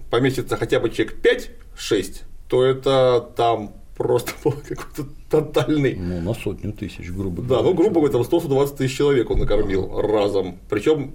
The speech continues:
Speaker 1: подозреваю, что от пуза накормил,
Speaker 2: Серьёзно?
Speaker 1: напоил.
Speaker 2: Рабы и вольноотпущенники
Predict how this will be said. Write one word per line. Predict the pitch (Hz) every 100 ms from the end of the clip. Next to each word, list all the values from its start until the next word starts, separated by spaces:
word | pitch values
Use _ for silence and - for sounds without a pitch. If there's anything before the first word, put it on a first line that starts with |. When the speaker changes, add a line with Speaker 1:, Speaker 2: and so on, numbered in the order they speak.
| -
Speaker 1:
подозреваю, | 107 107 110 131 139
что | 135 123 123
от | 123
пуза | 107 101 92 80 92
накормил, | - 95 98 95
Speaker 2:
Серьёзно? | 101 98
Speaker 1:
напоил. | 90 98 98 101 - - - - - - - -
Speaker 2:
Рабы | 104 147 151 175 170
и |
вольноотпущенники | 156 160 151 143 123 170 147 151 135 139 131 -